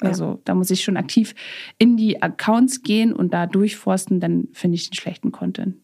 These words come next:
Speaker 1: Okay. Und warum lohnt sich so eine Account-Analyse, die wir anbieten?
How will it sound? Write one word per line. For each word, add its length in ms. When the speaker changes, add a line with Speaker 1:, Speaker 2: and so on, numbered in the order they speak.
Speaker 1:
Okay. 360
Und 300
warum 380
lohnt 260
sich 180
so 80
eine 220
Account-Analyse, 840
die 180
wir 240
anbieten? 680